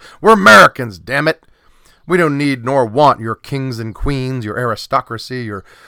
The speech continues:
stuffy etiquette and manners, your socialism and tightly controlled economy.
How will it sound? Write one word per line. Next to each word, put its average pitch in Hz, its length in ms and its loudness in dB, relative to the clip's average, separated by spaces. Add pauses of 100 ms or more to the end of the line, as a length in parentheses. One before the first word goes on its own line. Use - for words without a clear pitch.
(140)
stuffy - 640 -4
etiquette 135 400 -4
and 104 140 -14
manners, 123 480 -6
your 92 100 -14
socialism 131 840 -6
and 90 200 -16
tightly 131 360 -6
controlled 113 420 -12
economy. 113 480 -8